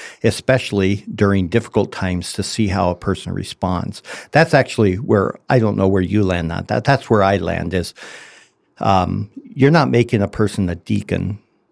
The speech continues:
because he's been coming to church for a couple weeks. You know, he's a really nice guy.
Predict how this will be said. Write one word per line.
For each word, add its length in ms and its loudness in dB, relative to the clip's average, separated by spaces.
because 300 0
he's 120 -2
been 160 -2
coming 220 -2
to 100 -2
church 280 -2
for 120 -6
a 40 -8
couple 300 -6
weeks. 440 -8
You 120 -2
know, 100 0
he's 200 -6
a 80 -4
really 260 -2
nice 260 -4
guy. 400 -2